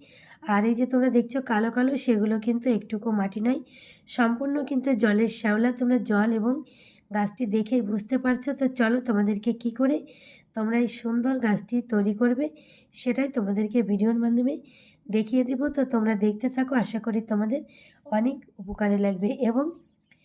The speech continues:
তোমরা এই গাঁদা ফুলেই কিন্তু অন্যান্য গাছের থেকে ফুলের পরিমাণটাও বেশি পাবে।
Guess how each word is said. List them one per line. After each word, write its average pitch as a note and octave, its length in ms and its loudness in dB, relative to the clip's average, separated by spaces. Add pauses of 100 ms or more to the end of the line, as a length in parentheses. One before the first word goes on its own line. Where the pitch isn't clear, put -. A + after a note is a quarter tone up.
(280)
তোমরা A#3 200 0
এই B3+ 160 2
গাঁদা G#3 260 0
ফুলেই B3+ 300 0
কিন্তু A#3+ 280 -2
অন্যান্য G3+ 420 2
গাছের G#3 340 -2
থেকে B3+ 220 -6 (460)
ফুলের A3 300 -2
পরিমাণটাও G#3+ 540 -2
বেশি G3 280 0
পাবে। G3 260 0